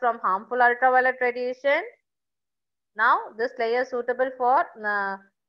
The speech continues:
for flying aircrafts because it is free from all weather conditions and convection currents. So, you can write in your simple sentence. Now, learn the answer. All the three points.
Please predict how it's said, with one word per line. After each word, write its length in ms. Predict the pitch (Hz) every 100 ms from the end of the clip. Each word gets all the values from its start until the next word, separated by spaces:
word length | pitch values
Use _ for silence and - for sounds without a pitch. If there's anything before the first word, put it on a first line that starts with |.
| _
for 120 | 226 226
flying 260 | 220 262
aircrafts 720 | 262 208 226 247 254 381 - _ _
because 320 | 208 254 277
it 80 | 254
is 140 | 226 -
free 180 | 262 269
from 200 | 262 240
all 220 | 220 240
weather 200 | 226 247
conditions 420 | 247 240 254 269
and 200 | 247 277 415
convection 440 | 247 214 208 240 220 220
currents. 320 | 180 156 _ _ _ _ _
So, 220 | - 269
you 140 | 330 233
can 200 | 220 208
write 200 | 220 262
in 80 | 277
your 120 | 254
simple 340 | 262 262 294 294
sentence. 500 | 277 262 277 349 415 _ _ _ _
Now, 180 | 208 208 - _ _ _ 208
learn 220 | 233 247
the 100 | 240
answer. 380 | 196 175 - - _ _ _ _ _ _ _ _ _ _ 196
All 180 | 233
the 120 | 277 269
three 160 | 240 233
points. 440 | 220 160 160